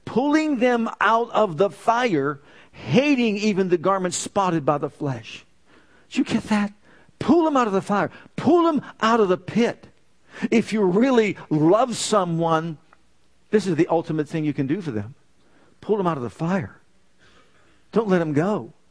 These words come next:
N-, next, hell necessitates it. Look in the book of Isaiah, chapter fourteen, verse nine. Hell, the reality of hell necessitates it. There's a lot of religions out there, they don't even believe that a hell exists.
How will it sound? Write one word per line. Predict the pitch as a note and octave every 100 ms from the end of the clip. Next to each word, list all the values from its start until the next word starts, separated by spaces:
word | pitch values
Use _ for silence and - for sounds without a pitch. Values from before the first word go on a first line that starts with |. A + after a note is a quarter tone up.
| _ _ _ _ _ _ _ _ _ _ _
N-, | F3 E3 -
next, | F3+ G3 - - -
hell | - F#3+ G#3+ G3
necessitates | F3 - G#3 - F#3 F3+ D#3+ -
it. | - - _ _ _ _ _ -
Look | F3 G#3
in |
the | G#3
book | G3 G3+
of |
Isaiah, | F#3+ F#3+ E3 G3 G3+ B2 - _ _ _ _ _ _ -
chapter | F#3 E3
fourteen, | - F#3 F#3 F#3+ F3+
verse | E3+ D3+
nine. | F3 F3 D#3+ B2 -
Hell, | - - F3+ G3+ D#3+ D#3 D3+ - _ _
the | C#3+ D#3+
reality | D3+ D#3 D#3+ G3 G#3+ G#3
of | G3+ F3
hell | D#3 F3 D3 C#3+ - _
necessitates | D3 D3 - E3+ E3 D#3 D3 C#3
it. | - - -
There's | B3+
a | F#3
lot | E3 G3+
of |
religions | G#3 A3 F#3 F#3+
out | G#3 G3+
there, | G#3+
they | G#3
don't | G#3+
even | G3 F3+ D#3+
believe | F3 G#3 F3+
that | E3+
a |
hell | D#3+ F#3 E3+
exists. | C#3 A2 D#3 - - - -